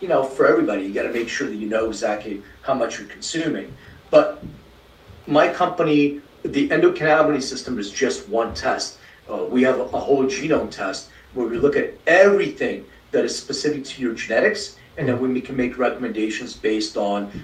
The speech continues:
your, uh, male health, hormone optimization, uh, your nutrition, like I said, nutrients, vitamin deficiencies, mental health, all those things.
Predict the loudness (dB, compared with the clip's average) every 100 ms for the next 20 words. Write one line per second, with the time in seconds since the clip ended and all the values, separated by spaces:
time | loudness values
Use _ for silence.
0 | -16 -18 -8 -2 0 0 -2 -12 -16 -10
1 | -10 -4 6 8 8 4 -2 -8 -14 _
2 | -20 -6 4 4 4 2 0 -4 -8 -16
3 | -12 -12 -10 -12 -14 -20 -20 -14 -10 -8
4 | -8 -8 -10 -14 -10 -6 -4 -2 -2 4
5 | 4 4 2 -6 -10 -6 -2 -2 -2 0
6 | 0 0 -4 -6 -6 0 4 4 2 -6
7 | -12 -14 -14 -14 -14 -14 -14 -18 -16 -2
8 | 0 2 2 -2 -6 -10 2 6 6 4
9 | 0 -8 -12 -14